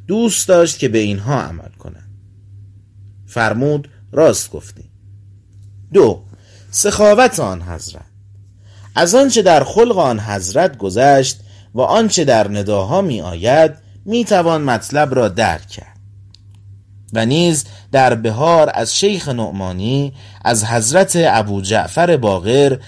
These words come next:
علیه السلام روایت شده که فرمود: «گویا می‌بینم که این دین شما از شما روی گردان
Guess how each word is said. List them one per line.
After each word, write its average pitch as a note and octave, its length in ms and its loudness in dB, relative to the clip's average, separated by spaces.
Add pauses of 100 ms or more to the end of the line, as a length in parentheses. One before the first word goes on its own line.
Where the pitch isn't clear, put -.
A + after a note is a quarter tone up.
(260)
علیه A#2+ 380 0
السلام C3+ 680 -2
روایت C3+ 520 2
شده C3 320 -4
که G#2 140 -10
فرمود: A#2 840 -4 (880)
«گویا C3 360 2
می‌بینم C3+ 640 0 (320)
که D#3+ 140 -10
این G3 220 -2
دین G3 360 0
شما C#3+ 480 2
از A#2+ 180 -2
شما D3 340 0
روی A2+ 260 0
گردان G#2+ 720 -2